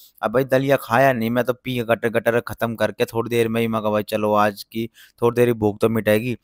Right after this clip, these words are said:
फिर मैं कहा, "माँ चल कैंटीन चलेंगे।" फिर कैंटीन जाने के लिए तैयार हो, लाइट भी बंद कर दी। मगर "चल," मैं गाड़ी कौन, गाड़ी में चलेगी? इन्होंने कहा, "हाँ भाई गाड़ी में चलेंगे।" मगर "ठीक से,"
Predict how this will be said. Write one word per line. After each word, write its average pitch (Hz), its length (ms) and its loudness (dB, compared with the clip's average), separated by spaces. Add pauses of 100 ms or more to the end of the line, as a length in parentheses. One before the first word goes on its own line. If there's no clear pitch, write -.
(320)
फिर 127 140 6
मैं 127 140 0
कहा, 123 80 2
"माँ 139 320 2 (240)
चल 127 220 4
कैंटीन 120 440 0
चलेंगे।" 113 400 0
फिर 120 220 0
कैंटीन 120 360 -2
जाने 120 200 2
के 120 40 -4
लिए 120 100 -2
तैयार 117 240 6
हो, 123 80 6
लाइट 113 300 4
भी 120 80 2
बंद 117 240 0
कर 117 140 2
दी। 120 120 -2
मगर 120 140 -2
"चल," 127 240 0 (360)
मैं 127 160 4
गाड़ी 135 420 6
कौन, 135 300 0 (180)
गाड़ी 131 280 4
में 139 80 0
चलेगी? 135 340 0
इन्होंने 123 160 -6
कहा, 110 80 4
"हाँ 120 100 6
भाई 143 120 0
गाड़ी 127 280 4
में 127 40 -2
चलेंगे।" 120 360 2
मगर 120 100 -4
"ठीक 110 260 -12
से," 120 180 0